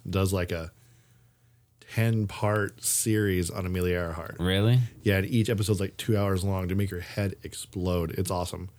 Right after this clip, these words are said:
Speaker 2: It, it's interesting to me. Like, ki-, I kinda wanna know.
Speaker 1: They even do one on the Ark of the Covenant.
Speaker 2: Really?
Speaker 1: In the, some, I forget what it's called, the something money pit.
Speaker 2: It's called the Raiders of the Lost Ark?
Speaker 1: Yes.
Speaker 2: Yeah.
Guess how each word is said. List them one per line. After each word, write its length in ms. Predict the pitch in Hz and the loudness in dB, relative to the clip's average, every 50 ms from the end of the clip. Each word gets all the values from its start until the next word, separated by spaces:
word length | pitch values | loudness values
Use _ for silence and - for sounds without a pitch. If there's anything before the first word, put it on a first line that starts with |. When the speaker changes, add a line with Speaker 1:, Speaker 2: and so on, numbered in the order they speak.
| - - - - - - - 90 | -20 -20 -20 -20 -20 -10 -6 -2
Speaker 2:
It, 160 | 90 92 90 - - - - | -2 -2 -2 -4 -10 -14 -6
it's 320 | 85 92 92 87 - - | -2 -2 -2 -2 -2 -2
interesting 640 | 127 131 135 131 - - 101 - - - 82 78 73 | -2 0 -2 -2 -2 -4 -4 -4 -4 -4 -4 -2 -2
to 80 | 73 76 | -2 0
me. 300 | 76 73 76 80 87 87 90 95 98 | 0 2 2 0 0 -2 -4 -4 -6
Like, 280 | 85 80 78 - - _ _ - _ _ _ _ _ _ _ - | -4 -6 -6 -10 -16 _ _ -20 _ _ _ _ _ _ _ -6
ki-, 180 | - 101 92 - | -4 -4 -4 -4
I 120 | - 90 95 | -4 -4 -2
kinda 260 | - 120 131 143 143 | 0 0 0 2 2
wanna 280 | 123 110 107 95 71 73 | 4 4 4 2 2 2
know. 340 | 90 120 147 117 87 - 92 - _ - | 4 4 4 2 0 -2 -8 -12 _ -4
Speaker 1:
They 100 | - 113 | 0 2
even 200 | 123 139 135 127 | 2 4 4 4
do 100 | 117 120 113 | 4 6 6
one 120 | 113 113 | 6 4
on 80 | 110 104 | 4 4
the 100 | 101 - - | 2 0 2
Ark 180 | 101 104 98 | 0 0 2
of 60 | 101 | 0
the 80 | 87 85 | 0 0
Covenant. 440 | - 107 98 90 87 87 - - - - - - - - - | 0 0 0 0 0 -4 -8 -10 -16 -20 -20 -20 -12 -4 0
Speaker 2:
Really? 400 | 82 82 82 82 80 - - - - - | 2 2 4 2 2 0 -4 -8 -8 -2
Speaker 1:
In 440 | - 104 101 101 98 95 95 92 85 | 0 2 2 2 2 0 -2 -2 -2
the, 240 | - 104 92 90 90 | -2 0 0 0 0
some, 280 | 87 - - 107 104 98 - - - | 0 0 0 -2 -2 -2 -6 -10 -10
I 40 | |
forget 140 | 98 95 107 110 | -6 -2 -2 -2
what 40 | |
it's 80 | 101 95 | -2 -2
called, 160 | - 107 98 95 | -2 -2 -2 -2
the 60 | 90 | -2
something 560 | - - 104 98 - 104 98 98 95 95 95 - - - | -2 -4 -4 -2 0 0 0 0 0 -2 -4 -10 -8 -2
money 300 | 101 95 92 92 92 87 | 0 0 0 0 0 -2
pit. 320 | - - 87 80 78 - - - - - - - _ - - | -4 -4 -6 -6 -6 -8 -14 -20 -20 -20 -20 -20 _ -20 -20
Speaker 2:
It's 120 | - - - | -18 -14 -6
called 240 | - - 101 82 - | -2 -2 0 0 0
the 100 | - 87 | -2 -2
Raiders 420 | - 92 87 87 82 90 87 85 | 0 0 0 0 0 0 -2 -2
of 140 | 90 - - | -4 -6 -6
the 60 | - | -4
Lost 360 | 87 87 85 85 87 - - 82 | -2 0 0 0 0 -2 -2 -2
Ark? 280 | 85 90 98 - - - | -2 -2 -2 -4 -8 -6
Speaker 1:
Yes. 440 | - 90 87 82 80 - - - - - | -4 -2 -2 -2 -2 -4 -4 -6 -6 -4
Speaker 2:
Yeah. 200 | 80 85 - - | -2 -2 -2 -2